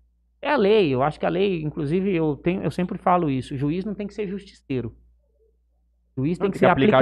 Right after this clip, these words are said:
Speaker 1: aplicador da
Speaker 2: justiça.
Speaker 1: lei. Nós temos aí um caso de nulidade, incompetência, porque foi justiceiro.
Speaker 2: Sim.
Speaker 1: Porque se fosse aplicador da lei,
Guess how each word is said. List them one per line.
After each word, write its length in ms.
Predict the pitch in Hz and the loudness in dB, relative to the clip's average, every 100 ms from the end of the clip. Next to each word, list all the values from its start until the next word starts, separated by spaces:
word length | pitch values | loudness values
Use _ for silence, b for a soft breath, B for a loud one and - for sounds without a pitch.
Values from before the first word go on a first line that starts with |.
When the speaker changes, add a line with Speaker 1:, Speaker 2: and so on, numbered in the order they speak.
| 202 | 8
Speaker 1:
aplicador 260 | 208 247 | 6 6
da 80 | 254 | 6
Speaker 2:
justiça. 20 | 294 196 | 6 6
Speaker 1:
lei. 240 | 151 117 B B B | 4 2 B B B
Nós 180 | 143 139 | -6 -2
temos 300 | 165 170 151 | -2 0 0
aí 580 | 156 143 139 156 208 240 - - _ _ _ _ _ _ - | 2 2 4 4 4 2 -6 -20 _ _ _ _ _ _ -8
um 120 | 156 | -8
caso 640 | - 139 143 180 180 226 - _ _ _ _ | -2 2 2 2 0 -6 -12 _ _ _ _
de 140 | 160 156 | -2 0
nulidade, 960 | 170 170 151 135 139 170 196 196 269 - - _ _ _ - | 2 2 2 2 2 4 2 -2 -6 -8 -20 _ _ _ -12
incompetência, 680 | 156 165 156 175 175 185 214 | -8 -6 -4 -4 -4 -4 -4
porque 180 | 214 262 | -4 -4
foi 140 | 285 | -2
justiceiro. 580 | 262 277 - 294 156 - - _ _ _ | -2 -2 2 2 2 -2 -16 _ _ _
Speaker 2:
Sim. 280 | _ 127 127 | _ 2 4
Speaker 1:
Porque 100 | 131 | 4
se 60 | - | 2
fosse 180 | 175 | 0
aplicador 540 | 175 - 302 285 226 208 | 0 0 4 4 4 4
da 100 | 180 | 4
lei, 380 | 185 277 202 | 4 2 0